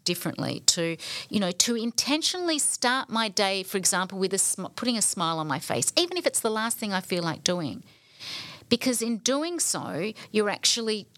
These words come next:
creating this shift in your physiology. So putting a heartfelt smile on your face, um, it actually stimulates those well-being hormones. You know, it gives you a dose of well-being. So that's dopamine, oxytocin,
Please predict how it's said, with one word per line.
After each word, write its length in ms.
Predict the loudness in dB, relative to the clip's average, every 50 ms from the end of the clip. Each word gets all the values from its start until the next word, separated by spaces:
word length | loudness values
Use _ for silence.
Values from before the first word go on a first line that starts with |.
| -20 -14 _ 0
creating 760 | 2 2 4 2 4 4 2 2 2 2 0 0 -2 -4 -4
this 140 | 0 2 4
shift 420 | 4 4 4 2 0 -2 -2 -2
in 80 | -2 0
your 100 | -2 -2
physiology. 840 | 0 2 2 2 2 2 0 0 0 -2 -2 -2 -2 -2 -4 0 2
So 380 | 2 4 4 2 2 0 0 -4 -8 -16 _ _ _ _ _ _ _ _ -20 -14 -12
putting 300 | 0 2 2 2 2 2
a 80 | 0 0
heartfelt 540 | 0 0 0 0 0 0 -2 -2 0 2 2
smile 400 | 2 2 2 2 2 2 0 0
on 140 | -2 -2 -2
your 140 | -2 -2
face, 520 | -2 0 2 2 2 2 2 2 2 2 0 -2 -8 -12 -12 -12 -12 -14 -8 -2
um, 440 | 0 0 2 2 2 0 0 -2 -4 -6 -10 -6 0
it 120 | 2 4
actually 400 | 4 4 4 2 2 2 0 0
stimulates 840 | 0 0 2 2 0 0 0 0 0 0 2 2 2 2 2 0 2
those 280 | 2 2 2 2 0 0
well-being 480 | 0 0 0 0 0 0 0 0 -2
hormones. 540 | -2 -2 -2 -2 -2 -4 -4 0 2 2 2
You 60 | 2
know, 60 | 0
it 80 | 0 2
gives 200 | 2 2 2 2
you 100 | 0 0
a 60 | -2
dose 440 | 2 4 6 6 6 6 4 0 -2
of 120 | 0 0
well-being. 440 | 2 2 2 2 0 0 0 2 2
So 100 | 0 0 0
that's 240 | 0 0 0 2
dopamine, 600 | 4 4 4 2 2 0 0 0 0 0 0 -2 -4
oxytocin, 920 | -2 -2 2 4 4 4 4 2 0 0 0 0 2 2 2 0 0 -2 -4